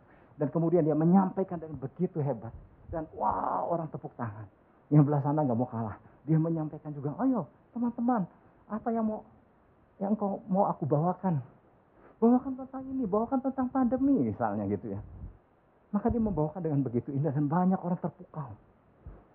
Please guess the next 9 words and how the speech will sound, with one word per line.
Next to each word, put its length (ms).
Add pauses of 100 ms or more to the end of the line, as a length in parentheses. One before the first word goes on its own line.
(500)
Dan 160
ini 160
menjadi 160
pemandangan 640
sehari-hari 480
buat 160
masyarakat 480
di 80
sana. 280